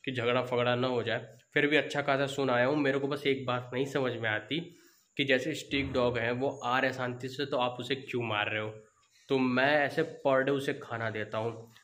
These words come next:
David का pedigree देता हूँ, even तक डेविड का देता हूँ, और उनके लिए अलग बनता है। तो जब ऐसे कोई मारता है ना, तो तुम समझ रहे हो क्या बीतती है। तो मेरे को ये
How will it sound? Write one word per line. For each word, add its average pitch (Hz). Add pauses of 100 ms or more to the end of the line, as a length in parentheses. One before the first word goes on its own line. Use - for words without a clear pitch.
(160)
David 135
का 135
pedigree 123
देता 113
हूँ, 113
even 147
तक 175
डेविड 156
का 151
देता 117
हूँ, 110 (260)
और 143
उनके 139
लिए 147
अलग 123
बनता 120
है। 117 (220)
तो 143
जब 151
ऐसे 135
कोई 160
मारता 143
है 165
ना, 156
तो 151
तुम 147
समझ 147
रहे 160
हो 160
क्या 139
बीतती 127
है। 107 (300)
तो 139
मेरे 143
को 165
ये 156